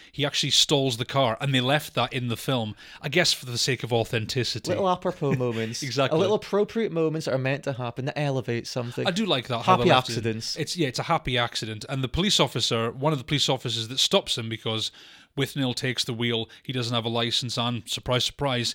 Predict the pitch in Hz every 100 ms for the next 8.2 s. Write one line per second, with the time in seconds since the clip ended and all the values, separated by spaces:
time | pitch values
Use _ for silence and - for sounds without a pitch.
0 | - - 123 - 160 139 - - - -
1 | - - - 131 - - 202 160 147 135
2 | 127 120 117 151 110 - - - - -
3 | 123 117 131 135 135 127 123 123 127 117
4 | 110 120 - 113 113 131 127 - 113 107
5 | 107 - - 131 127 147 - - 160 98
6 | 139 - - 156 160 131 123 139 131 123
7 | 131 - - 269 262 262 262 262 262 269
8 | 226